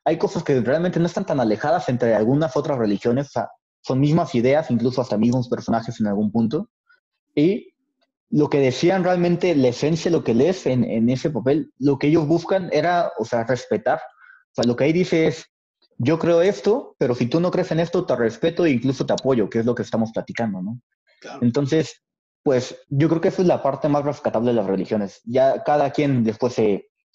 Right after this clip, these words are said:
Speaker 1: tiene sus variantes, se ha ido cambiando con el tiempo, o incluso han ido haciendo ajustes que a lo mejor ya se han alejado de todo esto. Pero el punto central siempre fue hacerte un bien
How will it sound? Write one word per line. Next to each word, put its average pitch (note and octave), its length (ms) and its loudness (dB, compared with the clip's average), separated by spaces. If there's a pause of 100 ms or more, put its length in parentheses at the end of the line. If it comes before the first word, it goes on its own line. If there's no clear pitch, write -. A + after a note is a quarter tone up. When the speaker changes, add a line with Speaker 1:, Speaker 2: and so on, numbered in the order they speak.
(120)
Speaker 1:
tiene A#2+ 180 2
sus A2 160 -4
variantes, G#2+ 540 0
se G#2 380 0 (220)
ha A2+ 120 2
ido A#2 160 2
cambiando G#2+ 300 0
con G2+ 140 -2
el F#2 140 -4
tiempo, B2 360 2
o G2 400 0
incluso A2+ 300 -2
han A2 120 2
ido A2+ 180 4
haciendo A2 300 0
ajustes B2+ 480 -2
que G#2 120 -2
a G2+ 40 2
lo G2+ 80 0
mejor A2 220 -2
ya G#2+ 240 0 (380)
se - 120 -4
han B2 80 0
alejado G#2+ 500 0
de G2 140 2
todo G#2+ 220 0
esto. F2 280 -8 (160)
Pero G#2+ 380 0 (340)
el A#2+ 120 -2
punto D3 240 0
central C3+ 360 -2
siempre C#3 260 -2
fue C3+ 260 0
hacerte C#3+ 400 -2
un C#3 120 2
bien G3 300 0